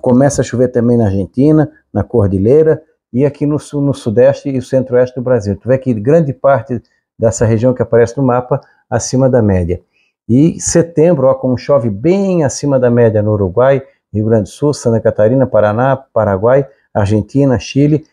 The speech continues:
e aqui vai voltando ao normal, que é pouca chuva. Aqui realmente preocupa. <clears throat> É quase a chuva de um mês, um mês e pouco, em dez dias. Então pode ter algum transtorno nessa região,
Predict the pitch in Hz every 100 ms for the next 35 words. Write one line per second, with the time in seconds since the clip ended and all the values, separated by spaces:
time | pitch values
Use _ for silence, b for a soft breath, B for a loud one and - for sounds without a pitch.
0 | b - 185 175 180 160 160 170 156 160
1 | 151 156 156 123 120 127 - - 135 127
2 | 120 - 101 90 - _ _ _ - 104
3 | 165 151 156 165 165 185 - 131 - 90
4 | b b - 240 - 202 170 131 - 165
5 | 175 170 - 160 135 131 123 110 127 156
6 | 131 113 120 131 107 104 - 147 147 -
7 | 151 135 135 135 113 98 87 - _ _
8 | _ 104 107 110 123 139 147 135 113 131
9 | 135 139 - 120 123 120 117 - 117 117
10 | 110 131